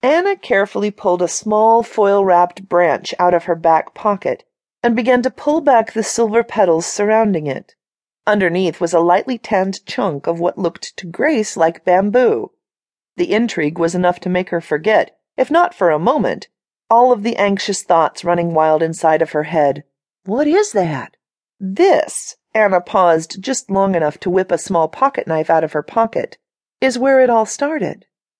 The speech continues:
Grace laughed at her partner's unusually dramatic tone. "What do you mean?" Anna worked skillfully, taking off the outer layers in smooth strokes with the sharp edge of the tiny blade.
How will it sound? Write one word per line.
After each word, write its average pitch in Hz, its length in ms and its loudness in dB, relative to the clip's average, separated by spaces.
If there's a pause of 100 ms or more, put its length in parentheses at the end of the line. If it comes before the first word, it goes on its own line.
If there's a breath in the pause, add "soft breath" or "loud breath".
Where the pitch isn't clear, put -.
(120)
Grace 180 280 2
laughed 165 460 0
at 156 80 2
her 160 140 -2
partner's 156 500 -2
unusually 165 640 -2
dramatic 151 580 -2
tone. 151 480 -4 (680)
"What 240 120 0
do 311 60 2
you 277 160 2
mean?" 220 600 -2 (960)
Anna 240 300 4
worked 214 300 0
skillfully, 170 680 -2
taking 214 380 -4
off 202 160 0
the - 160 -6
outer 175 260 2
layers 160 400 2
in 160 120 -4
smooth 185 440 -2
strokes - 540 -2
with 156 120 -6
the 175 80 -6
sharp 196 380 0
edge 160 280 0
of 160 100 -4
the 165 60 -8
tiny 170 360 -4
blade. 156 520 0